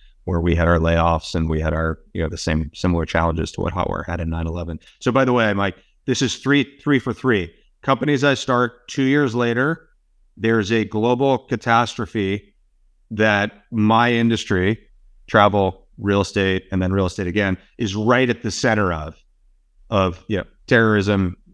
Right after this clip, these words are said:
financial meltdown, uh, mortgage meltdown, and then, um, uh, mortgage rate, um, increase, which caused, um, you know, caused a huge slowdown.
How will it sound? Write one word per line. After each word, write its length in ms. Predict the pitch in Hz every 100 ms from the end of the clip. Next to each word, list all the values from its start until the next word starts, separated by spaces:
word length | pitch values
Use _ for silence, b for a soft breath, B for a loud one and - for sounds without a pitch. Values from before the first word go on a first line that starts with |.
| _ _ -
financial 420 | 107 101 95 107
meltdown, 640 | 98 95 95 98 95 95 -
uh, 260 | 101 107 -
mortgage 260 | 104 101 95
meltdown, 340 | 95 95 90
and 180 | 101 92
then, 340 | 92 90 87 90
um, 420 | 95 90 85 85 - _ -
uh, 200 | 90 87 -
mortgage 320 | 104 101 92
rate, 240 | 95 85 82 - - _ _ _ _ - 98 110 -
um, 480 | 98 87 85 87 -
increase, 680 | 107 90 - 92 85 - - _ _ - _ - -
which 440 | 104 95 87 - -
caused, 500 | 95 87 80 - -
um, 400 | 87 82 82 -
you 120 | 95
know, 180 | 85 82
caused 340 | - 85 -
a 80 | 90
huge 340 | - 98 -
slowdown. 540 | - 90 85 78 78